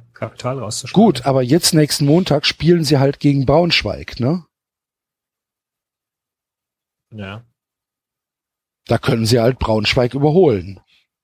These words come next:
Speaker 1: Ja.
Speaker 2: Mit allem, was mehr als eins null ist.
Speaker 1: Nee, mit ein-, ja, genau, ja, genau.
Speaker 2: Mit einem zwei null haben sie sie
Speaker 1: Korrekt.
Speaker 2: überholt.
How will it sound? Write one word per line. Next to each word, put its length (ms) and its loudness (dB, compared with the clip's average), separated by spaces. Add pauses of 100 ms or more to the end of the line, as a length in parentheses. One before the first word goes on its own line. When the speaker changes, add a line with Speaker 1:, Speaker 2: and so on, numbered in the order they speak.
(3500)
Speaker 1:
Ja. 380 0 (640)
Speaker 2:
Mit 160 -2
allem, 280 0
was 220 0
mehr 220 2
als 200 0
eins 320 -2
null 260 4
ist. 340 -10 (3250)
Speaker 1:
Nee, 200 -2 (160)
mit 140 -20
ein-, 220 -16
ja, 140 0
genau, 240 -4 (100)
ja, 140 -12
genau. 200 -20 (440)
Speaker 2:
Mit 180 0
einem 120 -2
zwei 240 2
null 200 4
haben 140 2
sie 140 2
sie 160 4
Speaker 1:
Korrekt. 60 2
Speaker 2:
überholt. 440 0